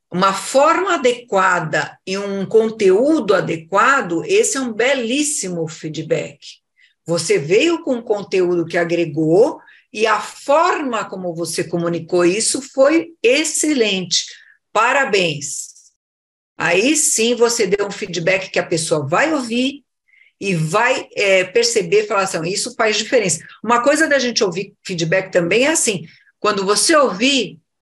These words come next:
"No que que eu posso melhorar com esse feedback?" Eu vou falar de alguns tipos de, de feedback e depois a gente conversa sobre isso. Então, tem a forma adequada, o conteúdo adequado, parabéns.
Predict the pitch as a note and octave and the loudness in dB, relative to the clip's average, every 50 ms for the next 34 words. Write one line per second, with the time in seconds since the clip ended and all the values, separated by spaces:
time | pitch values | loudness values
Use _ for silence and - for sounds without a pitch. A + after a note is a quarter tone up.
0 | _ _ _ _ _ _ _ _ _ _ _ _ _ - G3 A3+ B3 A#3+ - - | _ _ _ _ _ _ _ _ _ _ _ _ _ -4 0 0 0 0 -2 -4
1 | - E4+ E4 E4 - D#4+ C#4 C4+ C#4 - A#3 A#3 A#3 A3+ - A3+ G3+ G3 G3 F#3+ | -2 -2 -2 0 0 0 0 -2 -2 -2 -2 -2 -2 -4 -6 -8 -6 -2 0 2
2 | F#3 F3+ E3+ E3 E3 E3 F3 F3+ F3 - F3+ E3+ - - F3 D#3 - E3+ D#3 - | 2 4 4 4 4 2 0 0 -4 -6 -6 -6 -6 -6 -8 -10 -10 -10 -8 -8
3 | C#3+ E3 - - - - - _ _ _ _ _ _ _ _ _ _ _ _ _ | -8 -8 -8 -10 -10 -12 -18 _ _ _ _ _ _ _ _ _ _ _ _ _
4 | _ - G3 F#3+ B3 C#4 C4+ - D4+ C4+ A#3+ G3+ E3+ F#3 F3 F3 E3+ F#3 F#3 F3 | _ -4 0 2 2 2 4 2 2 2 2 4 4 4 4 4 2 -2 -2 -2
5 | - - - - - - - A#3+ A#3+ - - F3+ D#3+ D3 D3 D#3 D3+ D3+ - - | -4 -6 -8 -10 -10 -4 -2 -2 -2 0 0 0 0 0 0 -2 -2 -4 -4 -4
6 | E3+ - - D#3+ E3 D3+ - - C#3 - F3+ D#3 D3+ D#3 F3+ A3+ B3+ B3+ A#3+ - | -4 -2 -2 0 0 -2 -2 -4 -6 -6 -6 -6 -4 0 0 2 2 2 0 0
7 | B3+ B3+ - A3+ - C4+ C4 B3 C4 C4 B3 - - B3 A3+ G#3 A3 G#3 G#3 - | -4 -4 -4 -2 0 0 2 2 0 -2 -2 -2 -4 -2 -2 0 0 0 0 -2
8 | A3+ G#3+ - A3 G3 F#3 F#3+ F#3 D3 C#3+ A#2 - - - - - _ - - - | -4 -4 -4 -2 -2 0 0 0 0 -2 -4 -8 -10 -10 -12 -14 _ -18 -18 -16
9 | - - A#3 B3+ B3+ C4+ B3 G3+ F3+ F3+ - B3 B3 C4 C4+ C4+ - - F4 F4 | -8 -4 -2 -2 0 0 0 0 0 -2 -2 0 0 0 0 -2 -2 0 0 2
10 | F4 F#4 F#4+ F4+ B3+ C4+ C4 C4+ - - G#3+ G#3 G#3 A3 A#3 A#3+ A3+ C4 C4 - | 2 2 0 0 0 0 0 0 0 2 2 4 4 2 2 0 2 0 0 0
11 | - - - A#3 G#3+ G#3+ - B3 B3 A#3+ A#3 - A3 G3+ G3+ G3+ F3+ F3 F3 E3 | -2 -6 -6 -6 -6 -2 2 2 2 2 4 4 4 4 4 4 2 0 0 0
12 | D#3+ D#3+ D#3+ - A#3+ A#3+ A#3 A3+ G3+ F3 E3 E3 D#3+ - _ _ - B3 B3 B3+ | 0 -2 0 0 2 2 2 2 0 -2 -6 -10 -12 -14 _ _ -2 0 2 2
13 | C4+ C4+ C4+ C4+ C4+ C4+ C4 G#3 F3+ G3 G3+ G#3 G#3 G3+ G3 G#3 A3 - - - | 2 2 0 0 -2 -4 -6 -4 -4 -4 -2 -2 -4 -6 -8 -8 -8 -8 -8 -8
14 | - | -10